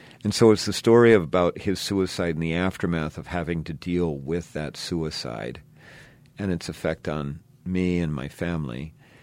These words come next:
And then the other, but my father was also an alcoholic, and that came into play about, that affected me even to this day. And, um, and so, but the other story is about, you know, me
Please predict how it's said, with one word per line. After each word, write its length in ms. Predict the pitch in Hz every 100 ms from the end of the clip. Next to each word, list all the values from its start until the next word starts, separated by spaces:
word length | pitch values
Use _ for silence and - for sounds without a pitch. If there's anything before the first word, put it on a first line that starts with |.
| - -
And 120 | 107
then 120 | 120
the 160 | 120 120
other, 440 | 131 139 131 120 - _
but 240 | - 107 - - -
my 160 | 104 95
father 260 | 110 98
was 160 | 92 82
also 300 | 82 - 80
an 40 |
alcoholic, 720 | 69 67 78 107 101 98 -
and 220 | 80 73 - - _ -
that 220 | 90 87
came 200 | 98 87
into 160 | 80
play 340 | - - 87 82
about, 320 | 76 76 69 - _ - - - _ _ -
that 160 | 98
affected 440 | 92 - 85 - 78
me 140 | 82
even 300 | 85 80 82
to 180 | - 80
this 240 | 69 -
day. 480 | - 95 87 82 80 - - - - - -
And, 380 | 107 104 92 -
um, 400 | 101 95 90 85 82 _ - - - -
and 120 | 104
so, 280 | - 113 95
but 220 | 104 - _ -
the 180 | 92 101
other 220 | 110 113
story 380 | - 98 104 104
is 120 | 92
about, 380 | 87 85 82 -
you 100 | -
know, 80 | 87
me 380 | 82 95 101 98